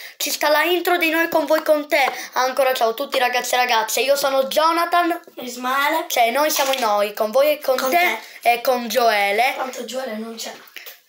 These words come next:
Speaker 1: Eh, e comunque vi ricordo di iscrivervi al canale, attivare la campanellina, lasciare like e scrivere qua sotto un commento.
Speaker 2: Qua
Speaker 1: E gra-,
Speaker 2: sotto così.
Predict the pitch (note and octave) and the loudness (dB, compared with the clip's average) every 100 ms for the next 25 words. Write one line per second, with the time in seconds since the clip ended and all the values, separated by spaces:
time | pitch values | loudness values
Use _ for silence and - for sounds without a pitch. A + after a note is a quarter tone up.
0 | _ - A3+ A3+ A3+ A3 A3 G#3+ G#3+ G3+ | _ 0 2 4 4 4 4 6 4 4
1 | - A#3+ B3 D4 D4 F4 F4 D#4+ D4+ D4+ | 2 0 2 2 2 2 2 2 2 2
2 | D4+ C4 B3 B3 A#3+ - E4 E4 D#4+ D4+ | 2 0 0 -2 -4 -4 -2 2 2 2
3 | C4 C4+ A#3+ C#4 D4+ D4+ D4+ D4 C4 B3+ | 0 0 -2 2 2 2 0 0 2 2
4 | A#3+ B3 A#3+ B3+ C4+ C#4+ C4+ B3+ - B3+ | 0 -2 -2 -2 -2 -2 -2 -2 0 2
5 | C4 C4 C4 C4 C4+ C4 B3+ C4 C4 B3+ | 2 2 0 -2 -2 0 0 -2 -4 -2
6 | C4 C#4 C4 B3 A#3 A#3+ - - C4+ - | 0 0 0 -2 -2 -6 -6 -4 -2 2
7 | C#4+ D4+ D4 C4+ - A3+ | 2 0 -2 -4 -2 -6